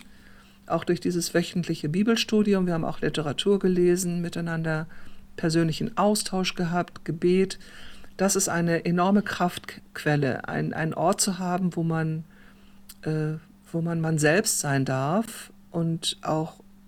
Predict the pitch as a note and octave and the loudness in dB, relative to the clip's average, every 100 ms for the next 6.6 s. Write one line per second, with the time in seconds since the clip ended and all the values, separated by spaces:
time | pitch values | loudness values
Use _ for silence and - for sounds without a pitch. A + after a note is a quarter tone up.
0 | - D#3+ D#3+ D#3 - F3+ F3+ E3 - - | -2 0 2 0 2 2 2 0 -2 -2
1 | - D3 G3 F3+ E3+ G#3 - D#3+ - F3+ | 0 0 0 0 2 0 -2 -6 -4 0
2 | F3+ F3 E3+ E3 D#3+ D3+ - F3+ F3+ F3+ | 0 -2 -2 -4 -2 -4 0 2 2 0
3 | - - - - - - - - F#3+ F3+ | -8 -20 -20 -20 -20 -18 -8 -4 0 0
4 | F#3 - D3+ D#3 D#3 D#3 E3 - - - | 0 0 -2 -2 -4 -4 -8 -14 -20 -20
5 | - - - - - F3 F3 G3 F#3 E3 | -20 -20 -20 -20 -4 2 4 4 2 0
6 | D#3+ E3 - D3+ D3+ - | -2 -2 0 0 0 -4